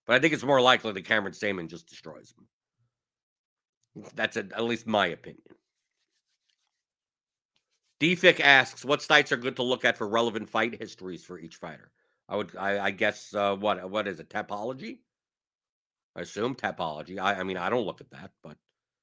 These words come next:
I guess you can, right? It, doesn't Tapology have everything? Doesn't they have all, all the, all the everything of, I mean, I don't know. I don't, I don't use this site that, that much.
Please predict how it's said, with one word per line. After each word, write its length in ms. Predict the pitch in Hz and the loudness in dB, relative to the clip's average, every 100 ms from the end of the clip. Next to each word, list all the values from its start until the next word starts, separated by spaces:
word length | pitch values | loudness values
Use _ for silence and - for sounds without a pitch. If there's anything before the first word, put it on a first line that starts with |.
| _ _ - | _ _ -10
I 80 | |
guess 180 | 82 85 | -8 -8
you 60 | - | -8
can, 300 | 92 104 101 | -2 0 0
right? 300 | 85 104 110 _ - - - _ - | 0 0 -2 _ -20 -20 -20 _ -20
It, 100 | - | -6
doesn't 240 | 135 147 139 | -4 -4 -6
Tapology 520 | 117 127 135 131 139 | 2 6 6 4 2
have 160 | 139 135 | 2 0
everything? 480 | 147 165 185 190 - - - _ _ _ _ _ _ _ _ _ _ _ _ _ - | -4 -6 -8 -12 -14 -20 -20 _ _ _ _ _ _ _ _ _ _ _ _ _ -12
Doesn't 140 | 107 120 | -4 0
they 100 | 120 | 4
have 200 | 120 117 | 4 4
all, 100 | 123 | 2
all 280 | 123 120 | 4 2
the, 280 | 123 120 120 | 2 2 0
all 160 | 120 120 | -2 0
the 140 | 120 | 2
everything 560 | 117 120 123 143 135 131 | 2 0 -4 -4 -4 -2
of, 260 | 110 101 - _ - - | -2 -4 -16 _ -20 -10
I 40 | |
mean, 200 | 101 101 | -6 -2
I 100 | 98 | 0
don't 100 | 107 | 2
know. 200 | 101 87 71 | 2 0 -2
I 80 | |
don't, 220 | 87 98 95 | -4 -6 -4
I 60 | |
don't 120 | 101 | -4
use 220 | 101 107 82 | -2 -2 -4
this 160 | 80 | -10
site 240 | - 71 - | -12 -14 -16
that, 160 | - - | -18 -16
that 160 | 76 | -18
much. 340 | - - - | -20 -20 -20